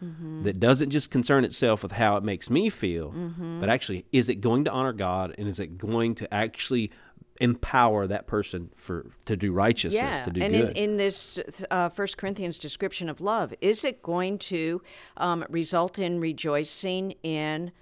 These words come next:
Speaker 1: righteousness
Speaker 2: Yeah.
Speaker 1: rather than in sin?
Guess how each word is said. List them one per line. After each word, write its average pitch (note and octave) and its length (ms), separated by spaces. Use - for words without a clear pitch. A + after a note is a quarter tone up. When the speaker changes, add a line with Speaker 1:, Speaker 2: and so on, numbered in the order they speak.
Speaker 1:
righteousness D#3 1120
Speaker 2:
Yeah. - 180
Speaker 1:
rather G#3+ 220
than F3+ 320
in D#3 260
sin? D#3 840